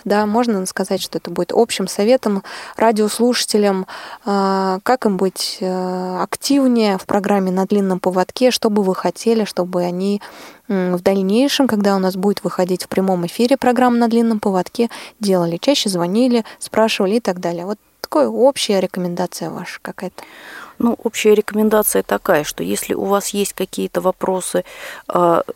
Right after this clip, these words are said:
Speaker 2: что бы вы хотели обсудить в прямом эфире, но не, не можете позвонить по каким-то причинам в прямой эфир, напишите, вам, а, Елена дает, а,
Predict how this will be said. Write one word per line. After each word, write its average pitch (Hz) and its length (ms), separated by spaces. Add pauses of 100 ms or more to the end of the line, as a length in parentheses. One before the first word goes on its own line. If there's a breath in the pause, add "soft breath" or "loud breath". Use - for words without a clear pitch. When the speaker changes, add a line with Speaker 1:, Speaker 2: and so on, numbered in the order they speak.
(160)
Speaker 2:
что - 220
бы 185 120
вы 185 80
хотели 185 400
обсудить 185 400
в - 40
прямом 180 440
эфире, 254 380
но 196 300
не, 196 180
не 214 800
можете 170 420
позвонить 220 500
по - 80
каким-то 190 380
причинам 196 400
в - 80
прямой 190 400
эфир, 277 300 (460 loud breath)
напишите, 254 760
вам, 208 420
а, 180 300
Елена 190 400
дает, 185 400 (360 loud breath)
а, - 300